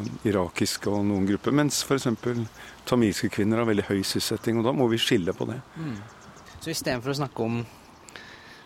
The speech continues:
Speaker 2: for det er jo også noe jeg har gjort, ikke sant, gjennom hele denne, dette prosjektet,
Speaker 1: Mm.
Speaker 2: snakker om innvandring, høy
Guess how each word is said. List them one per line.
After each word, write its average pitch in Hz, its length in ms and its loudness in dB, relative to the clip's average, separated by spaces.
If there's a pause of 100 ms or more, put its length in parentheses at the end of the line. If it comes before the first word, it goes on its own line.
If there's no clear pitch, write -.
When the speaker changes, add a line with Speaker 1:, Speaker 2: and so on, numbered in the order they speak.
(160)
Speaker 2:
for 143 80 2
det 147 60 4
er 135 100 2
jo 123 80 2
også 139 160 -2
noe 127 160 0
jeg 113 80 2
har 113 220 0
gjort, 127 180 -6
ikke 120 140 -4
sant, 123 100 -2
gjennom 110 320 -2
hele 98 400 -2
denne, 92 360 -2 (1200)
dette 104 240 -6
prosjektet, 113 560 -4 (140)
Speaker 1:
Mm. 123 80 -2
Speaker 2:
snakker 123 220 -4
om 117 140 -6
innvandring, 101 640 -4
høy 110 200 -4